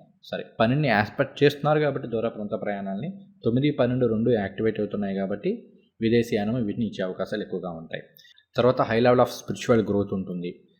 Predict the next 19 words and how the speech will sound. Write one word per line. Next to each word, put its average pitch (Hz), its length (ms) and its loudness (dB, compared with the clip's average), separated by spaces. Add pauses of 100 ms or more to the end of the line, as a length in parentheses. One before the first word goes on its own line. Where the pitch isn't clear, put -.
(260)
చాలా 160 200 6
బాగుంటుందండి. 127 800 2 (120)
ఒక్కటని 123 500 0
కాదు, 117 360 0
అన్ని 113 260 -2
విధాల, 117 360 0
అన్ని 113 400 -2
రంగాల 117 400 2
వరకు 110 300 0
కూడా 127 280 -2 (220)
శని 107 200 -2
భగవానుడి 107 400 0
యొక్క 104 120 -6
సంచారం 98 480 -6
అనేది 127 260 -6 (100)
చాలా 101 120 0
పాజిటివ్ 95 400 -2
రిజల్ట్స్‌ని 92 320 -10
ఇస్తుంది. - 380 -18